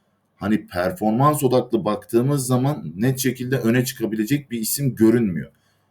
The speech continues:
Böylesi programlarda genelde bu tarz koşularda da çok sürpriz ihtimali yüksek. Ama ben burada üç isim yazacağım. Bu üç isimle de geçmeye çalışacağım.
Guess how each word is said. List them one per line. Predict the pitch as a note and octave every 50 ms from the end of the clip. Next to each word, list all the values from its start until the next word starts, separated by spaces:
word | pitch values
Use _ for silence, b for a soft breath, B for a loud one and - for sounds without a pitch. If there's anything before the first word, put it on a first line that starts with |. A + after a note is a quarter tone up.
| _ _
Böylesi | - F2+ F#2 F#2 B2+ D3+ D#3+ D#3+ D#3 D3 C3 - - B2+ A#2
programlarda | - A#2 A2+ A2 G2+ - A2 G#2+ G2+ G#2 G#2 G2+ G2 G2+ A2+ C3+
genelde | B2+ B2 B2 A#2+ A#2 A2+ A#2+ A#2
bu | A#2+
tarz | A#2 - B2+ A#2 G#2+ -
koşularda | - G2 - - G2+ G2 F#2+ F#2 G2
da | B2
çok | B2+ - B2+ A#2 B2
sürpriz | - - F#2+ _ - G#2 G2
ihtimali | G2 F#2 - - F#2 F#2+ F#2 E2+ D#2+ E2
yüksek. | G#2+ B2 C3 - B2+ B2 A#2+ -
Ama | C3 C3+ C3+ C3
ben | C3 C3+ C#3 C#3 C3
burada | C3 C3 B2+ B2+ C3 C3 B2+ - b b b b b b b _ -
üç | D#3+ C#3+ -
isim | B2 G#2 - F#2+ F#2
yazacağım. | F2+ E2+ E2 D#2+ D#2 F#2 A2 B2 C3 C3 - - _ _ _ _ _ _ -
Bu | C3+ C3+ C3
üç | C3 B2+
isimle | B2 A2+ - A2 A2 G#2
de | E2+ E2+
geçmeye | - D#2+ E2+ E2 - - G#2 A2+ B2
çalışacağım. | A2+ B2+ B2 A#2 - - - A#2 A2+ G#2+